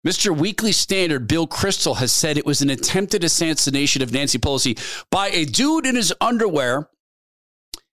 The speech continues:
carrying a hammer. And I happen to know that anywhere the Speaker of the House goes, there's four or five guys with actual submachine guns, for real submachine guns. I know this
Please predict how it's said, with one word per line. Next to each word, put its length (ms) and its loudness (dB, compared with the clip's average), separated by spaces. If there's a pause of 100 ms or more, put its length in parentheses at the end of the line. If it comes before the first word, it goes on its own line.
(200)
carrying 400 2
a 80 0
hammer. 340 0
And 140 2
I 140 0
happen 380 -2
to 140 0
know 300 2
that 240 -2
anywhere 400 2
the 80 -2
Speaker 380 0
of 80 0
the 60 -2
House 280 0
goes, 420 0 (360)
there's 200 2
four 300 2
or 60 0
five 340 0
guys 400 0
with 300 -2 (280)
actual 580 2
submachine 680 2
guns, 400 -2
for 320 0
real 480 2
submachine 640 2
guns. 260 0 (400)
I 160 0
know 400 2
this 640 0